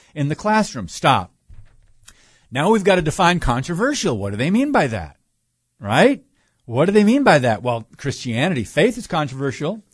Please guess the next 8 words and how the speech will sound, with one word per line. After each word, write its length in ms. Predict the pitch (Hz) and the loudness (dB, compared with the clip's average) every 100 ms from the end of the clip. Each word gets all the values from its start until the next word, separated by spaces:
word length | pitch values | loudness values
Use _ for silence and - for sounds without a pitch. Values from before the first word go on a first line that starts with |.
| _ _ _ 139 | _ _ _ -2
but 260 | 151 160 | -2 -2
yet 720 | 143 131 180 302 277 269 - _ _ _ _ _ _ _ - | -6 0 6 6 4 -2 -18 _ _ _ _ _ _ _ -4
we've 180 | 175 185 | -2 2
done 160 | 202 180 | 0 -2
stories 380 | - 190 196 | -2 2 2
on 120 | 196 196 | 2 0
this 160 | 196 | -2
podcast 640 | - 196 240 196 180 196 | 0 0 0 0 0 -2